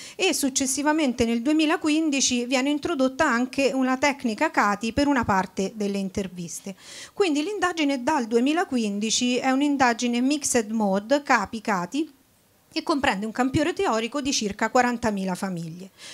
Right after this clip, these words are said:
Fornisce due, eh, informazioni fondamentali, cioè dati trasversali con variabili che riguardano il reddito, la povertà, l'esclusione sociale e le altre condizioni di vita,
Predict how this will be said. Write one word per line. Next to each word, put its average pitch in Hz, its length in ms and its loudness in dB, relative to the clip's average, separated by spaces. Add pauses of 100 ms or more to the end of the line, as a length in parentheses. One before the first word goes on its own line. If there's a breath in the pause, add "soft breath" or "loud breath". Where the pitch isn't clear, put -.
(100)
Fornisce 359 640 0
due, 320 480 2
eh, 226 340 2
informazioni 269 800 2
fondamentali, 233 960 0
cioè 220 320 2 (320 loud breath)
dati 269 340 6
trasversali 247 1160 0
con 220 200 -2
variabili 214 600 0
che 196 260 -2
riguardano 202 520 0
il 185 60 -2
reddito, 254 440 0
la 190 80 -2
povertà, 208 500 0
l'esclusione 202 580 -6
sociale 214 580 0
e 208 120 -4
le 208 120 -2
altre 202 240 -4
condizioni 190 500 -2
di 359 100 -2
vita, 254 360 -4